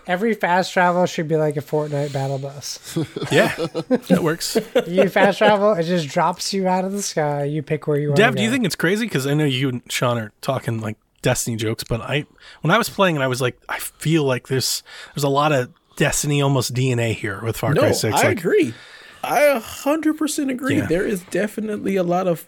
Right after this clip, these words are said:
Speaker 3: Destiny influence in this game.
Speaker 2: And if they're going
Speaker 3: Like,
Speaker 2: live service with it, I think that's where they're going.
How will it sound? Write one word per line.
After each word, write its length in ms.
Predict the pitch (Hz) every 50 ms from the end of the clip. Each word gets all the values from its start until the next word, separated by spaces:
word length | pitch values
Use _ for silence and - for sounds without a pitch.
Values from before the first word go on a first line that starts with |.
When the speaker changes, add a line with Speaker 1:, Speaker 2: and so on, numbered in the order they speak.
| - 160
Speaker 3:
Destiny 560 | - 139 143 170 170 - 170 151 143 139 123
influence 580 | 123 131 151 147 - 135 120 117 113 110 107 -
in 140 | 107 104 110
this 160 | 113 123 -
game. 240 | - - - - - -
Speaker 2:
And 100 | 135 135
if 100 | 135 -
they're 160 | - 160 165 160
going 260 | 165 175 190 190 175
Speaker 3:
Like, 140 | 156 156 156
Speaker 2:
live 100 | 160 -
service 340 | - - 147 147 135 120 -
with 140 | 123 120 117
it, 80 | 113
I 80 | 113 113
think 260 | 107 - 143 147 151
that's 220 | - 175 165 -
where 140 | 151 160 160
they're 80 | 156 147
going. 300 | 131 139 156 165 127